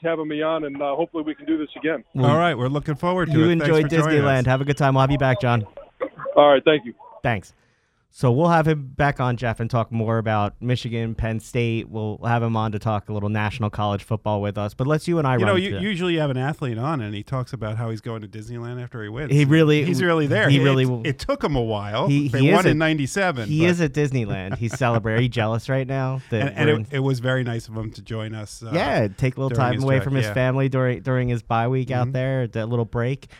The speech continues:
Speaker 2: All right, let's, let's talk
Speaker 3: You
Speaker 2: a
Speaker 3: wonder
Speaker 2: little
Speaker 3: if he was, like, in line to get on a roller coaster,
Speaker 2: <laughs>
Speaker 3: a-,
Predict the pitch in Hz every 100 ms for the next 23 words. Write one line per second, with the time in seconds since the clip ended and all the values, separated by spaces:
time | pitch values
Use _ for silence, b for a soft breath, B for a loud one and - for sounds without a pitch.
0 | B - 131 139 160 175 185 202 175 247
1 | 285 233 196 165 151 143 117 110 107 113
2 | 120 123 107 107 104 104 104 101 117 -
3 | 139 - 156 135 - 170 -